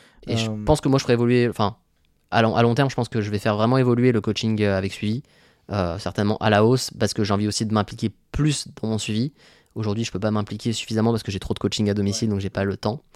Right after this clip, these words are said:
Speaker 1: Et, euh, mais je veux garder ces programmes personnalisés, euh, accessibles à tout le monde, parce que c'est vraiment le but de ma page de base, c'est que moi, j'aimerais pouvoir proposer du sport de manière accessible à tout le monde.
Speaker 2: Hmm.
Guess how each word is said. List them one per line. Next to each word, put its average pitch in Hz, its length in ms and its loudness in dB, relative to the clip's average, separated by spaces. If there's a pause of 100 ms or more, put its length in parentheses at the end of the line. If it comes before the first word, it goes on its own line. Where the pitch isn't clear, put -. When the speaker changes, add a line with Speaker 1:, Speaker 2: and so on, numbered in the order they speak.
(340)
Speaker 1:
Et, 95 440 0
euh, 90 240 -4
mais 107 220 -2
je 113 80 -4
veux 120 240 2
garder 123 300 6
ces 113 200 0
programmes 117 400 2
personnalisés, 107 720 0
euh, 95 360 0 (420)
accessibles 117 380 -2
à - 20 2
tout 113 100 -4
le 107 60 2
monde, 101 180 -2
parce 95 160 -6
que 98 240 -4 (320)
c'est - 120 -4
vraiment 113 180 6
le 131 100 6 (200)
but 147 240 0
de 139 80 6
ma 120 140 6
page 135 260 2
de 117 80 2
base, 123 180 4
c'est - 180 -2
que 104 220 0
moi, 113 140 2
j'aimerais 107 220 0
pouvoir 107 200 -2
proposer 110 540 0 (240)
du 113 60 -8
sport 117 240 0
de 110 40 0
manière 101 220 -2
accessible 107 280 -6
à 92 40 -2
tout - 100 -6
le 107 60 2
monde. 98 180 -2
Speaker 2:
Hmm. 123 260 -4